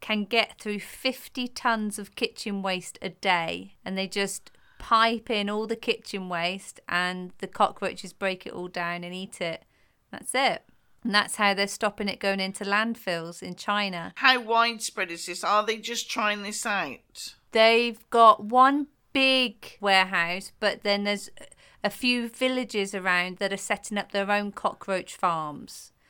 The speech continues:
Speaker 1: It's becoming more popular. Th-, so there's, there's a few of them at the moment, but they're hoping to have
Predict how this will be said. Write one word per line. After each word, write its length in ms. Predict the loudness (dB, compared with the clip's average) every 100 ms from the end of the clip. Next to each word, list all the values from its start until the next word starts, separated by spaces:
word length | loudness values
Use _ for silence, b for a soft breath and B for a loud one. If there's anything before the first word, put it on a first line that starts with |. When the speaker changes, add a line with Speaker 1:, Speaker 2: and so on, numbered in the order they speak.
| b b
Speaker 1:
It's 120 | -8
becoming 420 | -6 2 2 4
more 220 | 2 0
popular. 440 | 2 2 2 -2 -4
Th-, 220 | -4 -6
so 180 | -4 -4
there's, 300 | -2 -4 -4
there's 240 | -2 -2
a 60 | -4
few 280 | -2 0 0
of 120 | -4
them 120 | -4
at 120 | -4
the 60 | -2
moment, 360 | -2 -2 -4
but 140 | -6 2
they're 100 | 2
hoping 540 | 2 0 -2 -6 -8
to 100 | -10
have 540 | -2 4 4 4 -2